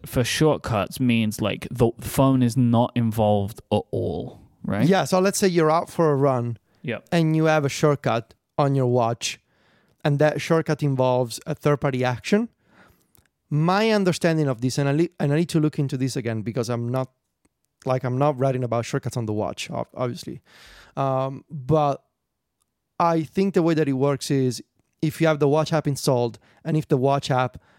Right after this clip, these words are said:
Speaker 2: runs on watch O S seven and supports modern shortcut actions with parameters, it'll run on the watch, uh,
Speaker 1: Right.
Speaker 2: even if y-, the phone is not nearby.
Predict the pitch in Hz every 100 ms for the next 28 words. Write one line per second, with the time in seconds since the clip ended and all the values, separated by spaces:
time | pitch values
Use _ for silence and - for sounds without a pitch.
0 | _ 143 151 147 139 143 - 139 - 143
1 | 120 120 110 _ _ 151 135 147 - 156
2 | 156 - - - _ _ _ _ _ 151
3 | 143 165 170 170 151 156 151 143 139 -
4 | 139 123 131 - 127 120 120 117 120 -
5 | - - - _ _ _ _ _ _ _
6 | _ 175 160 135 139 151 147 139 123 120
7 | 127 - - _ _ _ - 131 110 123
8 | 147 143 147 131 143 151 139 135 156 143
9 | 135 131 120 123 113 113 - -